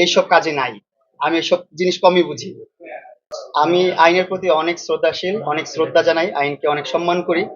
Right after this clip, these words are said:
আইন যা করবে, ভালো করবে। আমি মনে করি এখন বাংলাদেশ আইনের হাতেই আমার, আহ,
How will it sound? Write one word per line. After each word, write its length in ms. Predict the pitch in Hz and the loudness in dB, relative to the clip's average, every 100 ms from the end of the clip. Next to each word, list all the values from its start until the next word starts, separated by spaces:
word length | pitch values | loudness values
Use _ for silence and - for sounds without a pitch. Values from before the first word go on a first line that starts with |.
| - - | -8 0
আইন 240 | 156 170 | 2 4
যা 180 | 170 175 | 4 4
করবে, 400 | 190 175 170 - - 170 | 2 -2 -2 -6 -2 2
ভালো 140 | 170 | 2
করবে। 280 | 180 160 165 | 2 2 2
আমি 180 | 156 175 | 2 2
মনে 160 | 190 | 0
করি 320 | 185 190 190 - _ - | 0 0 -2 -6 _ -2
এখন 360 | 165 - 196 | -2 0 0
বাংলাদেশ 400 | 170 175 190 185 | 4 4 2 0
আইনের 280 | - 180 190 | 4 4 4
হাতেই 340 | 165 175 196 180 | 2 0 4 4
আমার, 400 | 165 170 156 160 | 6 4 4 2
আহ, 260 | 147 139 | 4 2